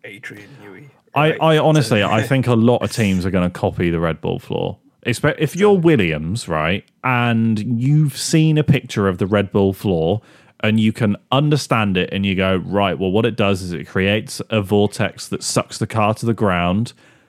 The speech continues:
Speaker 2: Let's just literally chuck it on the car." I think, I think they will, because
Speaker 1: Uh, I, I mean, it's, it's a little bit more complicated than
Speaker 2: Uh,
Speaker 1: that,
Speaker 2: you know
Speaker 1: because
Speaker 2: what I mean,
Speaker 1: obviously
Speaker 2: though, right? Like,
Speaker 1: I
Speaker 2: if
Speaker 1: know,
Speaker 2: you
Speaker 1: but the thing with the floor is, is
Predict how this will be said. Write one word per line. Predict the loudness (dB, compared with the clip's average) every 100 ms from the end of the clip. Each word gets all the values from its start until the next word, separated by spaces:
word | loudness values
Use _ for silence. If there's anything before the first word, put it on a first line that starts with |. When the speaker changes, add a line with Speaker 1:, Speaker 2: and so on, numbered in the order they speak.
| _
Speaker 2:
Let's | -2 -2 -2
just | -6 -2
literally | -2 -2 -4
chuck | -4 -6 -6
it | -4
on | -4
the | -6
car." | -4 -4 -4 -10 _ _
I | -4 -4
think, | -4 -4 -4 -4
I |
think | -6 -6 -2
they | -2
will, | 2 0 -2 -10 _ _ _ _ _ -6
because | -2 -2 2
Speaker 1:
Uh, | 2 2
I, | -2 -2
I | -6
mean, | -6 -8 -8 -2
it's, | -2 -2 -12 -6
it's | -2
a |
little | 2 2
bit | 2 2
more | 4 4
complicated | 0 -2 -2 0 0 0 -6
than | 0
Speaker 2:
Uh, | 2
Speaker 1:
that, | 4
Speaker 2:
you | 6
know | 6
Speaker 1:
because | 6
Speaker 2:
what |
I | 4
mean, | 4
Speaker 1:
obviously | 4 2
Speaker 2:
though, | 2 -2
right? | -4 -4 -4 -6
Like, | -8 -2
Speaker 1:
I | 0
Speaker 2:
if | 2
Speaker 1:
know, | 4
Speaker 2:
you | 2
Speaker 1:
but | 2 2 0 _ _ _ _ -4
the | -2
thing | 0
with | -2 -4
the |
floor | -6 -2 2 4 2
is, | -4 -12 -12 -14 -18 _ _
is | -6 -4 -4 -4 -8 -12 -14